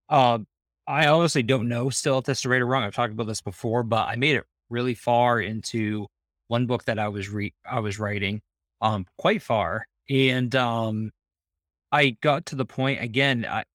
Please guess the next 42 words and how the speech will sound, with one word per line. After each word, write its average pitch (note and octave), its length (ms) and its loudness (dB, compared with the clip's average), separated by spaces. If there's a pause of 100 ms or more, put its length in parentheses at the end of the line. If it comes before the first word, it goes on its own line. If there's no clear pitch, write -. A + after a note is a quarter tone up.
I C#3 80 -4
still F3+ 280 0
think C#3 260 -2
part B2 220 0
of B2 60 -2
me B2+ 80 0
thinks B2 220 -2
I G2 80 -4
should A2 180 -6
have G#2 100 -10
powered A2+ 320 -2
through A#2 160 -2
and - 80 -10
finished G#2+ 340 -6
it A2 200 -4
just A2+ 420 -6 (260)
to A#2+ 280 -2
finish G#2+ 420 -6
it B2 160 0
and A2 140 -8
go G2+ 160 -6
through A#2+ 180 -8
that G2 180 -4
process. A#2+ 500 -4
But - 260 -6 (440)
I B2 100 -2
did, A#2+ 480 -2 (360)
um, G#2 300 0 (160)
quit - 400 -2
halfway A#2+ 460 -2
through A#2+ 320 -2
because A2 640 -4 (1080)
I D3 120 4
just D#3+ 260 0
realized C#3 360 4
that A#2 60 -4
even C3 200 -2
if B2+ 140 -4
I A2 80 -2
did A#2 280 -6
finish C#3+ 380 -4
it, E3+ 180 0